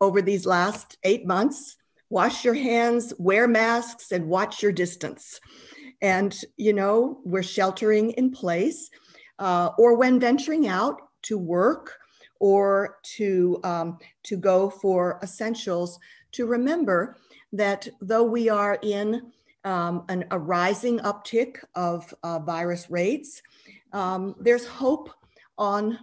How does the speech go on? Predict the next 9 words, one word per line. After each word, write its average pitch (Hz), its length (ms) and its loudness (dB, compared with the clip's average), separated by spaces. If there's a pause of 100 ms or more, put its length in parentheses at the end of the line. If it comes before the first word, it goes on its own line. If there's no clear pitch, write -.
(160)
there's 214 240 -2
hope 285 260 0
on 277 140 2
the 269 80 2
horizon. 247 680 -4 (560)
And 214 520 0 (160)
our 208 180 2
hope, 170 400 -6 (460)
yes, 202 500 -4